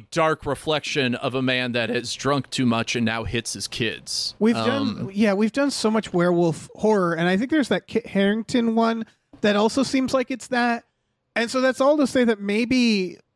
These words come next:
Speaker 2: I mean, this is probably gonna, like I said, I, I think this is probably gonna be good. This director is very good. But I'm wondering if they should have done, like, Frankenstein first or something. Like, they should have
Speaker 1: Yeah.
Speaker 2: changed it up, because what they're, the pattern they're going with is they're taking these Universal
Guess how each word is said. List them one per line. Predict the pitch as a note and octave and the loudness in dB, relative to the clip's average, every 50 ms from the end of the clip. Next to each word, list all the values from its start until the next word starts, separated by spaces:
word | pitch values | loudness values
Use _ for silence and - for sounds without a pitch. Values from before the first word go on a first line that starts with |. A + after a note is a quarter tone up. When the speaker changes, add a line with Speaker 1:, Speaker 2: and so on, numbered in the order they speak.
| _ _ _ _ _ _ _ _ - _ _ _ | _ _ _ _ _ _ _ _ -20 _ _ _
Speaker 2:
I | - A#3+ | -2 -2
mean, | B3+ C4 A#3 | -2 -2 0
this | G#3+ C4 D4 - | 0 -2 -2 -2
is | F#4+ | -6
probably | - - - C#4+ D4+ D4 | -4 -2 -2 0 0 0
gonna, | B3+ A#3 A#3 A#3 A3 G3+ _ _ | 2 2 0 0 -2 -8 _ _
like | - G#3 G#3+ A#3 A3+ | 2 4 4 4 4
I | A#3 | 2
said, | G3+ - B3+ F#3+ E3 E3+ F3 F3 - | 0 2 0 2 2 2 0 0 0
I, | E3+ F#3+ | 0 0
I | F#3 | 0
think | - C4+ C#4+ | 0 -2 -2
this | - A#3 - | -2 -4 -4
is | - E3 | -4 -8
probably | _ - F#3+ A#3 C4+ | _ -2 0 0 2
gonna | F#3+ F3 D3+ | 0 0 -2
be | D3 D3 | -2 -6
good. | - - F3+ F#3 A3 A3+ F3+ D#3 | -2 0 2 4 4 2 2 0
This | E3+ D#3+ - | -6 -8 -4
director | - E3 D#3+ F3 F#3+ _ - E3 | -2 -2 0 0 -2 _ -4 -4
is | D3 - | -4 -4
very | - D3+ D3 C#3+ | -4 -4 -4 -4
good. | D3 _ - F3+ G3+ G#3 F#3+ E3+ D3+ D3+ _ _ _ _ _ _ _ _ _ _ _ _ _ _ | -4 _ 2 4 4 4 4 2 0 -4 _ _ _ _ _ _ _ _ _ _ _ _ _ _
But | A3+ A3+ | 0 0
I'm | A#3 A#3+ A#3 | 0 2 2
wondering | A#3 A#3+ B3 C4 C4 B3+ A#3+ A3 | 2 2 4 4 4 4 2 0
if | - | 0
they | - G#3+ G#3 | 0 0 0
should | - - A#3 G3+ | 0 -2 -4 -4
have | F#3 E3 | -4 0
done, | - G3 F#3 F#3 | 0 0 2 2
like, | F3+ F3 E3+ E3 D#3 _ | 2 2 2 2 0 _
Frankenstein | - - - F3 F3 - G#3+ F#3+ - - - G3+ G3+ G3+ G#3 A3 A#3 A3 | -4 -4 -2 -2 0 0 -2 -2 -2 -4 -2 0 2 2 0 0 -2 0
first | - A#3+ A3+ A#3 B3+ A3+ - - | 0 2 2 2 2 0 -2 -2
or | A3+ G3 | -2 -2
something. | - - G#3+ G#3 G3+ - A#3 G#3+ A3 G#3 _ - - _ | 0 0 -2 -2 0 0 0 0 0 -6 _ -20 -20 _
Like, | - G#3+ G#3 F3+ | -2 -2 0 0
they | G3+ G3+ | 0 0
should | - A#2 A3+ - | 2 2 2 2
have | - A2+ A2 A2 | 0 0 0 -2
Speaker 1:
Yeah. | A2 | 0
Speaker 2:
changed | A3 G#3 G3 F3+ - G3+ | 0 0 0 0 0 0
it | F3+ E3 | 2 2
up, | E3 F3+ G3+ _ - | 2 0 0 _ -4
because | G#3+ - - G3+ F#3+ F3+ - - _ _ _ _ _ _ _ _ _ | -4 0 0 0 0 -2 -4 -8 _ _ _ _ _ _ _ _ _
what | - A#3 B3 A#3 C4+ | 0 0 0 _ 0
they're, | C4 B3+ A3+ A3 | 0 0 0 -2
the | G3 B3 | -4 -4
pattern | - - A3 C4+ D4 E4 E4 D4 | -4 -2 -4 -2 -2 -2 -2 0
they're | B3+ A#3 | 0 0
going | G3+ F3+ G3+ G3 G3+ G3+ F#3+ F3+ | 2 4 4 4 4 2 2 2
with | F3 E3 D#3+ - - | 2 2 2 2 2
is | F3 D#3 - | 2 2 2
they're | - F3 E3 | 0 -2 -2
taking | - - G3+ F#3+ F#3+ - G3+ F#3+ | 0 0 0 0 2 0 0 2
these | F3+ F3+ E3 | 2 2 4
Universal | F3 F3 E3 E3 D#3 E3 D#3 - - E3+ D#3+ D#3+ | 4 2 2 4 2 2 2 2 2 0 0 0